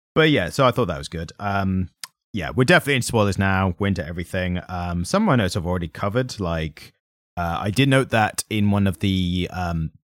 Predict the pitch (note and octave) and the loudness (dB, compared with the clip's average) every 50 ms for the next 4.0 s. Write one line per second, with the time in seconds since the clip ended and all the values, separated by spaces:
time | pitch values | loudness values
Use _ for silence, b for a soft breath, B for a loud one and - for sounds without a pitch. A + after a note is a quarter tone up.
0 | _ - - - - A#2+ - - - - - C#3 C3 C3 A#2+ - - - - - | _ -2 -2 0 0 -4 -4 -2 -2 0 2 2 2 2 0 -2 -4 -6 -6 -2
1 | - B2+ A#2+ - - C3+ B2 A#2+ A#2 A#2 A2+ A2+ F2+ C#2 G#2 A2+ A2+ B2+ B2 - | -2 0 0 2 2 2 4 4 4 2 2 0 -2 -2 0 2 2 2 0 0
2 | - D3+ D#3 E3+ G3 G3+ - - - - G#2+ F#2+ F#2+ F#2+ F2 F#2 F2 E2 - _ | 2 2 2 2 0 -2 -4 -6 -4 -2 0 2 2 2 2 0 -2 -6 -8 _
3 | - F2+ E2 E2 E2 D#2 - - _ - - G2+ F2+ E2+ E2+ E2+ E2+ E2+ E2 D#2+ | -8 -6 -6 -4 -4 -6 -8 -10 _ -4 -2 0 0 0 0 -2 -2 -4 -4 -6